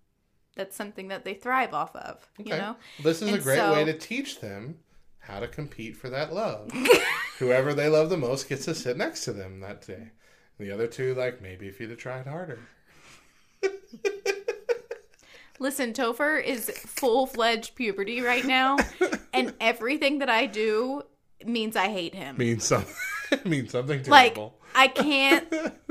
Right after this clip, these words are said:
Speaker 2: <laughs>
Speaker 1: I can't even ask him to take out the trash without it. "You never ask Hannah to take out the trash. Why am I the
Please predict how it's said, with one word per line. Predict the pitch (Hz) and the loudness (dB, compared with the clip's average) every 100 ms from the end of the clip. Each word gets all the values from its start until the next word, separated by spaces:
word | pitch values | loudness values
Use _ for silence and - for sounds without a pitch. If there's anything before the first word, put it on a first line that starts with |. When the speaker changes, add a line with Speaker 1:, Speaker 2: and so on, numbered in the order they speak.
| - | -12
Speaker 2:
<laughs> | 220 - 220 - | -12 -14 -10 2
Speaker 1:
I | 262 | 2
can't | 269 320 294 302 | 2 2 2 2
even | 285 277 | 0 0
ask | - 214 254 - | 2 4 4 0
him | - 269 254 254 247 - - | -2 0 0 -2 -6 -12 -12
to | 262 220 | -8 -6
take | 262 214 | -4 -2
out | 233 226 - | 2 2 0
the | |
trash | 226 240 202 165 190 - | -4 2 4 4 0 -6
without | 214 208 196 196 | -8 -2 0 0
it. | 208 - - - - | 0 -6 -14 -18 4
"You | 311 508 | 8 10
never | 427 480 508 330 | 12 12 12 12
ask | 370 370 | 8 8
Hannah | 349 427 427 277 | 10 12 12 10
to | |
take | - 339 381 | 4 6 8
out | 330 | 8
the | 392 | 8
trash. | 392 440 453 427 | 10 12 12 12
Why | 415 523 523 | 12 12 12
am | 427 | 12
I | 523 | 12
the | 554 | 12